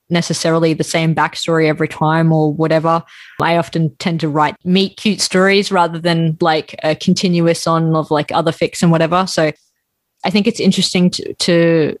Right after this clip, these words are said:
sort of lean on that, that we don't have all the information and, and making different stories every time, because everyone's stories are different.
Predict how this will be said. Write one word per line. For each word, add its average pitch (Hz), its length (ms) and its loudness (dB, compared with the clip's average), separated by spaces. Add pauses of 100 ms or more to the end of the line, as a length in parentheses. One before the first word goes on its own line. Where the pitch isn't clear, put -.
sort 190 200 0
of 156 100 -2
lean 180 320 4
on 175 100 4
that, 175 240 0
that 165 140 -4
we 170 80 2
don't 165 240 -2
have 170 280 -2
all 175 100 0
the 160 120 0
information 147 760 0
and, 151 420 0
and 156 260 2
making 156 600 0 (340)
different 170 380 -2 (200)
stories 151 720 0 (140)
every 151 180 0
time, 147 240 -2
because 151 580 -2 (580)
everyone's 233 360 2
stories 180 280 0
are 262 160 2
different. - 600 -6